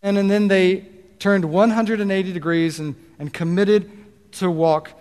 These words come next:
in the opposite direction. They initiate a response with Ezra and even exhort him to be confident in leading them. That's fine if you do that for us, too, sometimes. Exhort us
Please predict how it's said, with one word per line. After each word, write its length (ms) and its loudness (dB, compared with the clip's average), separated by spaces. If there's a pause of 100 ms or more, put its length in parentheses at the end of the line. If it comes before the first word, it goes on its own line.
(140)
in 80 -8
the 140 0
opposite 400 -2 (180)
direction. 540 -6 (1120)
They 160 0
initiate 600 2
a 40 2
response 640 -2
with 120 -2
Ezra 360 2
and 160 -4
even 240 -2
exhort 580 -4
him 280 -8 (280)
to 100 0
be 140 2
confident 680 -4 (300)
in 240 0
leading 320 0
them. 240 -12 (1700)
That's 140 -14
fine 280 -6
if 120 -10
you 100 -8
do 140 -4
that 200 0
for 160 -12
us, 360 -10 (240)
too, 220 -8
sometimes. 600 -14 (1200)
Exhort 400 2
us 340 -4